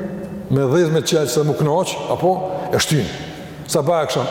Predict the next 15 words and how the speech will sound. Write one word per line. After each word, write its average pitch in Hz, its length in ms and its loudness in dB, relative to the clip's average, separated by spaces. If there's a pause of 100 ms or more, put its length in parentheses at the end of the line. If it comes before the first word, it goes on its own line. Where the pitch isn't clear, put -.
e 160 80 2
qet 208 320 0
me 185 80 4
shetit 180 400 2
kjerën, 147 320 4
apo. 101 160 0 (880)
Te 165 80 6
i 143 80 4
poshtë, 147 400 2
shetit, 156 640 0
e 143 60 4
në 143 100 2
për 139 100 2
te 135 120 4
këthen, 131 260 0